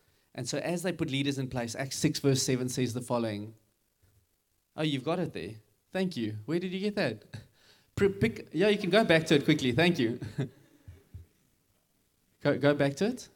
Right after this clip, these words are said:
and then go come to this one. "Therefore, brothers, pick out from among you seven men of good repute, full of the Spirit and of wisdom, whom we will appoint to this duty." So it wasn't people with a degree.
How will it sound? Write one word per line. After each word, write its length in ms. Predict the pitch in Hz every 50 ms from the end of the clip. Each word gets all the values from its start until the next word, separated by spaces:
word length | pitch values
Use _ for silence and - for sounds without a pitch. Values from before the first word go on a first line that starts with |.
| _ -
and 160 | - 135 127
then 160 | 127 135 139 135
go 180 | 123 113 113
come 220 | 113 - 120 117 113
to 100 | - 117
this 180 | 117 113 113
one. 160 | 117 113 117
"Therefore, 320 | 113 139 156 165 165 175 147
brothers, 360 | - 139 131 127 127 120 120
pick 240 | - - 180 185 131
out 200 | 143 151 156 -
from 160 | - 156 147
among 280 | 139 131 127 131 135 131
you 100 | 127 127
seven 480 | 127 - - 170 175 170 160 170 160
men 180 | 139 135 135 131
of 140 | 123 117 -
good 200 | - 147 143 151
repute, 400 | 160 - - 139 117 104 - - - - - - - _
full 280 | - - - 190 214 208
of 120 | 196 202
the 40 | 196
Spirit 460 | 147 - - - 165 151 143 135 135
and 160 | - 135 139 143
of 100 | 131 113
wisdom, 540 | 117 131 139 135 113 113 117 107 110 104 - _ _ _ _ _ _ _ _ _
whom 280 | - 135 147 147 143 135
we 280 | 131 139 147 147 143
will 160 | 135 135 131
appoint 360 | 131 127 - - 143 135 131 -
to 80 | 127
this 180 | 117 127 123 -
duty." 340 | - 139 143 139 131 120 117
So 120 | - 143
it 100 | 143 160
wasn't 260 | 190 214 233 226 208
people 260 | 190 190 185 185 180
with 160 | 160 156 156 156
a 60 | 143
degree. 580 | 131 123 120 117 113 117 123 123 120 120 127